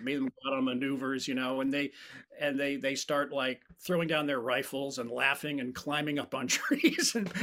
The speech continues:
and playing, you know. I mean, what the Army and the C I A eventually sort of learned that these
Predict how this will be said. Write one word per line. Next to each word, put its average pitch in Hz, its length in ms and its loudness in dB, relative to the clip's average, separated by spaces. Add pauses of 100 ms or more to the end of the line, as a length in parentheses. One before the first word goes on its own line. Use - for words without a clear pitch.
and 180 180 4
playing, 175 640 4
you 202 80 0
know. 156 220 0 (280)
I 254 40 0
mean, 262 120 6
what 302 140 8
the 240 140 2
Army 269 380 6
and 226 100 4
the 208 80 2
C 247 240 2
I 226 80 4
A 214 140 2
eventually 190 600 2 (180)
sort 202 280 -4
of 180 80 -4
learned 233 340 2
that 185 160 0
these 196 240 -2